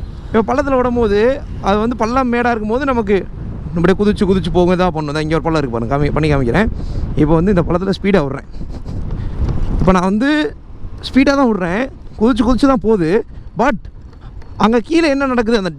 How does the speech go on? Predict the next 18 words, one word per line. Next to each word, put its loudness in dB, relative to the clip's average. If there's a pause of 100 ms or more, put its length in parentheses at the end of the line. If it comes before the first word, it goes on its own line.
டங்கு 0
டங்கு 0
டங்கு 0
இல்ல. 2 (800)
அதுதான் 2
அந்த -2
ஸ்டிஃப்னஸ்க்குரிய 0
அட்வான்டேஜ். -2 (460)
அது 4
ஸ்டிஃபா 0
இருக்கனால 0
தான் 0
அது 0
அங்கேயே -2
அப்சர்வ் 0
பண்ணிருது, 2 (500)
நமக்கு 0
வந்து 0